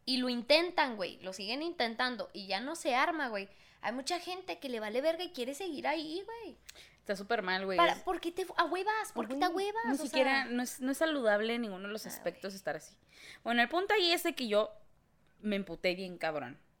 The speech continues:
Speaker 2: Y hace poquito, como les mencionaba, se comprometió una de las del grupo.
Speaker 1: Ah, qué padre.
Speaker 2: Sí, güey. Entonces, a, a mí me dio mucha felicidad verlo porque, pues, hasta subieron fotos de su,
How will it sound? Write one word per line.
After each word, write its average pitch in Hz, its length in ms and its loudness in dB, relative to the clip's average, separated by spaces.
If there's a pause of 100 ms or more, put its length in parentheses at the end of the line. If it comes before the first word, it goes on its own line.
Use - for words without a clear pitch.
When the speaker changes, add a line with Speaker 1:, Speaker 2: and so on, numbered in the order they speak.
(120)
Speaker 2:
Y 190 320 0
hace 185 200 4
poquito, 208 560 0 (200)
como 170 180 -6
les 160 140 -2
mencionaba, 170 580 -2 (720)
se - 180 -2
comprometió 180 800 4
una 175 320 2
de 180 120 6
las 170 160 2
del 170 140 0
grupo. 196 300 -6 (480)
Speaker 1:
Ah, 311 220 -4
qué 330 80 -12
padre. 403 420 -2
Speaker 2:
Sí, 233 280 6
güey. 226 340 4 (260)
Entonces, 226 380 6 (260)
a, 226 60 8
a 226 40 12
mí 233 140 4
me 247 80 6
dio 254 120 6
mucha 240 580 4
felicidad 226 500 6
verlo 247 280 4
porque, 208 360 2
pues, 185 220 -2
hasta 185 160 -8
subieron 180 340 -2
fotos 190 340 -2
de 190 80 -4
su, 190 160 -10